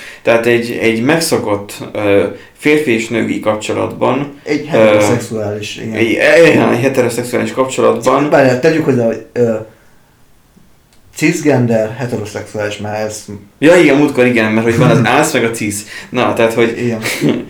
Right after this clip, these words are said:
Speaker 1: igen, egyébként a zongorázás miatt van most éppen amúgy bekötve a kezem is. Tehát, hogy a, hogy egy ilyen sima, ö,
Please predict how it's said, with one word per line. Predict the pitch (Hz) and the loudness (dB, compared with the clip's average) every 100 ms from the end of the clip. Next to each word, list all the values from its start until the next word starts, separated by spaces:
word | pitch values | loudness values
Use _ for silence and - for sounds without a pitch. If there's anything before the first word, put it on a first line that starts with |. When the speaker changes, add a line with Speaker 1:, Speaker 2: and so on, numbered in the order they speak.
| - | -12
Speaker 1:
igen, | - 120 110 | -6 -2 -2
egyébként | 110 107 113 110 | -2 -4 -2 0
a | 110 | 0
zongorázás | 117 123 107 104 104 104 | 0 -2 0 -2 -2 -4
miatt | 104 101 | -4 -4
van | 101 | -6
most | 101 101 | -8 -8
éppen | 101 101 98 98 | -8 -6 -4 -4
amúgy | 101 101 | -4 -4
bekötve | 104 98 98 95 | -4 -6 -8 -8
a | |
kezem | 101 107 117 | -8 -6 -6
is. | 147 - - - - | -6 -8 -16 -12 -4
Tehát, | - - | 0 2
hogy | 131 127 | 4 4
a, | 123 123 | 4 2
hogy | 123 - 120 123 | 2 0 0 0
egy | 120 | 2
ilyen | 120 120 | 2 2
sima, | 120 - 151 113 - | 0 0 2 2 0
ö, | - | -4